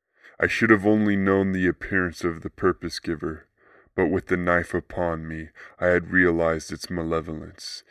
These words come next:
its grand, fateful, and deciding malevolence. At once, I began to prey on the lives of the forest,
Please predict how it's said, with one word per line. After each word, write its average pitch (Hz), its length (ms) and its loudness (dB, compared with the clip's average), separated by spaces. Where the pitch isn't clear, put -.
its - 240 -6
grand, 82 640 -2
fateful, 85 640 -2
and 87 140 -8
deciding 80 760 -2
malevolence. 80 960 -12
At 101 180 0
once, 92 720 -6
I 95 60 -2
began 90 400 -2
to - 120 -12
prey - 360 2
on 90 160 2
the 85 80 -2
lives 85 500 0
of 80 140 -14
the 82 120 -10
forest, - 840 -4